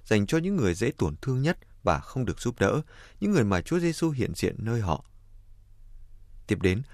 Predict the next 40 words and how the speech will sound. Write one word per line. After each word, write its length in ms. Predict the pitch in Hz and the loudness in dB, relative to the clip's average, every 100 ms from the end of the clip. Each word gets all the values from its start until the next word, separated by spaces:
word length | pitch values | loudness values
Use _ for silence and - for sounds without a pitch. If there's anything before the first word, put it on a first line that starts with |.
| - | -6
Đức 140 | - 143 | -2 0
Thánh 120 | 156 | 0
Cha 120 | 135 | 0
nhận 220 | 113 - | -2 -2
định 140 | 101 - | -2 2
rằng, 200 | 92 73 - - - - - - | 0 0 -8 -20 -20 -20 -20 2
tình 160 | 135 120 | 2 4
cảnh 220 | 113 82 | 2 2
của 100 | 92 | -2
các 220 | 90 - | -4 0
tù 100 | 98 | 2
nhân 260 | 87 143 151 | 2 0 0
phản 200 | 98 78 | -2 0
ánh 160 | 104 | -2
thực 260 | 147 - - | -2 -6 0
trạng 220 | 95 - | 0 0
xã 120 | - | -6
hội 280 | 147 104 - - - | 2 2 2 -4 -2
và 100 | - | 4
là 140 | 110 98 | 6 6
hậu 260 | 95 113 - | 4 0 2
quả 220 | 101 78 | 2 2
của 140 | 90 | -2
sự 180 | - - - | -4 -4 -2
thờ 180 | 95 - | -2 0
ơ 180 | 113 123 | -2 -2
của 120 | - | -4
chúng 200 | 113 123 | -6 2
ta 260 | 107 98 - - - | 4 4 0 -8 4
đều 120 | 123 | 6
được 180 | 117 - | 6 6
tổng 160 | 95 | 4
hợp 200 | 98 104 | 2 -2
thành 180 | - 92 | -2 -4
một 120 | 90 - | -4 -2
nền 220 | 90 73 | -2 -4
văn 240 | - 120 | -6 -6
hóa 240 | 117 107 135 | -4 -4 -2
loại 260 | 135 92 - | 0 -2 0
bỏ. 280 | 92 78 | 0 0